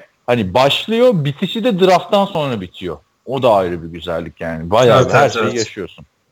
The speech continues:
Speaker 2: Daha güzel bir
Speaker 1: Tavsiye
Speaker 2: şey
Speaker 1: ederim.
Speaker 2: bence de.
Speaker 1: Herkese, herkese tavsiye ederim. Amazon Prime'da, e, izleyebilirsiniz. E, All or Nothing'i.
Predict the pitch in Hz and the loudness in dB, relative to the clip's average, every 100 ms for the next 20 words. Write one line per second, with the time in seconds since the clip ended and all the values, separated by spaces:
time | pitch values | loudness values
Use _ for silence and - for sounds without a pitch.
0 | _ _ _ _ _ 131 127 120 110 113 | _ _ _ _ _ 4 4 4 2 0
1 | 131 120 107 113 110 107 104 104 123 131 | -2 -2 -2 -4 -6 -6 -10 -10 -2 -2
2 | - 110 - 131 127 _ 127 131 120 117 | -2 -14 -8 -6 -6 _ -2 -2 -2 -6
3 | 120 117 107 104 107 104 98 98 - _ | -6 -2 -2 -2 -6 -2 -2 -2 -8 _
4 | _ - - - - 104 101 95 104 104 | _ -16 -16 -14 -6 -2 0 0 -2 0
5 | 113 101 101 107 117 - 117 110 104 98 | 0 0 2 2 2 0 -4 -2 -2 -2
6 | 98 - - _ _ - 107 95 104 95 | -6 -10 -20 _ _ -10 -10 -2 0 0
7 | 95 92 85 101 - - _ - 95 90 | -2 -4 -6 -6 -8 -20 _ -4 0 0
8 | - 101 98 98 95 90 - 87 110 | 2 4 6 4 2 -2 -4 -2 -2